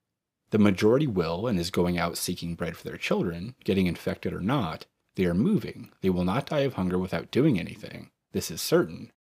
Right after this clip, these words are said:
And we are seeing it in the daily life and our activity among the masses. All this, on the one hand, made the development of the objective revolutionary situation take a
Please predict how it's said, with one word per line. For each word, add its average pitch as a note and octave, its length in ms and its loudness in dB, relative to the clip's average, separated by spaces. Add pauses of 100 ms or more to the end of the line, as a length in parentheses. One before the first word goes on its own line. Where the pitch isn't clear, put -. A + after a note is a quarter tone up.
(460)
And G#2+ 160 4
we G2 80 6
are F2+ 60 4
seeing C3 320 2
it D#3 100 2
in G#2+ 80 0
the F2+ 80 0
daily G2+ 280 2
life F#2 300 0
and G2+ 80 -6
our F2 80 -2
activity E2+ 440 -8
among E2+ 240 -10
the D#2+ 60 -10
masses. - 800 -4 (1000)
All C#3+ 160 10
this, B2 320 2
on B2 100 6
the G2+ 60 4
one E2+ 180 0
hand, F2 400 -6
made G2+ 160 2
the G#2 80 4
development A2+ 460 0
of A2 100 -2
the G2+ 100 0
objective F2 480 -2
revolutionary F2 520 -6
situation G#2+ 720 -2
take - 220 -8
a D#2 100 -10